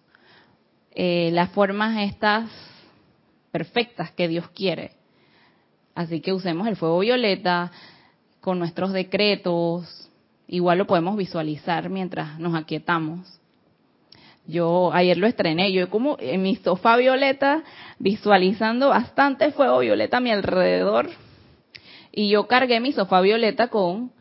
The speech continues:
eh, con amor, con misericordia. Y él, él allí está cargado. Ya yo le puse mis electrones de luz, directo desde la presencia.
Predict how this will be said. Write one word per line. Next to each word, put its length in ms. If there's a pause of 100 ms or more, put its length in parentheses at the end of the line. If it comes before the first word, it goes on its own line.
(1040)
eh, 360
con 180
amor, 600
con 140
misericordia. 1120 (1200)
Y 300
él, 200
él 180
allí 260
está 280
cargado. 680 (1200)
Ya 180
yo 160
le 100
puse 300
mis 180
electrones 800 (200)
de 160
luz, 640 (400)
directo 400
desde 200
la 160
presencia. 760